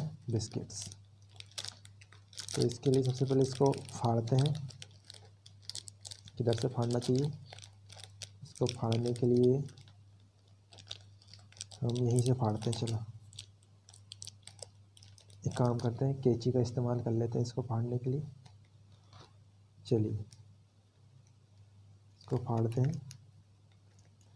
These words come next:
इसको कट करते हैं। इसको मैं यहाँ से कट कर लेता हूँ। ये मैंने इसको कर लिया है कट,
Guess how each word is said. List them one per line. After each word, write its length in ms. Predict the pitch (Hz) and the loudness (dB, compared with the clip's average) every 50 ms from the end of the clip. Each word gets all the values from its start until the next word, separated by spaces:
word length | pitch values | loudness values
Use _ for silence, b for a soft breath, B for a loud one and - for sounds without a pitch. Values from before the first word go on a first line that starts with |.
| - - - - - - - - - - | -20 -20 -20 -20 -20 -20 -20 -16 -12 -12
इसको 200 | 143 - - 135 | -10 -6 -6 -4
कट 280 | - - 135 123 - - | 0 2 0 0 2 2
करते 320 | - 127 127 - - 135 | 0 0 0 0 0 0
हैं। 300 | 127 139 156 - - - - - - - - _ - - - - - - - - - - - - - - - - _ _ - - - - - - - - - - - - - - - - - - - - - - - - - - - - - - - - - - - - - - - - - - - - - - - - - - - - - - - - - 143 | 0 0 0 -4 -8 -14 -18 -20 -20 -20 -20 _ -12 -12 -12 -12 -14 -20 -20 -20 -20 -20 -18 -18 -18 -18 -20 -20 _ _ -18 -16 -16 -16 -16 -18 -20 -20 -20 -20 -20 -20 -20 -20 -20 -20 -20 -20 -20 -20 -20 -20 -20 -20 -20 -20 -20 -20 -20 -20 -20 -20 -20 -18 -20 -20 -20 -20 -20 -20 -20 -20 -20 -20 -20 -20 -20 -20 -20 -20 -20 -20 -20 -20 -14 -6 -4 -4
इसको 300 | 123 - - - 147 127 | -4 -4 -4 -2 0 0
मैं 120 | 127 127 | 2 2
यहाँ 160 | 123 117 117 113 | 2 0 0 0
से 100 | 135 147 | -2 -2
कट 320 | - - - - - - | -2 0 -2 -2 -2 -2
कर 120 | - 117 | -2 0
लेता 320 | 104 101 104 107 - - 127 | 0 0 -2 -4 -4 -4 -6
हूँ। 180 | 120 - - - - - - - - - - - - - - - - - - _ - - - - - - - - - - - - - - - - _ _ - - - 131 | -6 -6 -8 -14 -20 -20 -20 -20 -20 -20 -20 -20 -20 -20 -20 -20 -20 -20 -20 _ -20 -20 -20 -20 -20 -20 -20 -20 -20 -20 -20 -20 -20 -20 -20 -20 _ _ -20 -12 -8 -4
ये 140 | 123 127 123 | -2 0 0
मैंने 260 | 123 123 120 123 123 | 0 0 0 2 0
इसको 280 | 120 - - - 147 | 0 0 -2 -2 0
कर 160 | 151 - 131 117 | 0 2 2 2
लिया 280 | 113 113 120 120 123 | 4 4 4 4 2
है 180 | 147 160 160 - - - | 0 0 -2 -6 -6 -4
कट, 400 | 113 104 101 - - - - - | -2 -2 -2 -2 -4 -6 -6 -10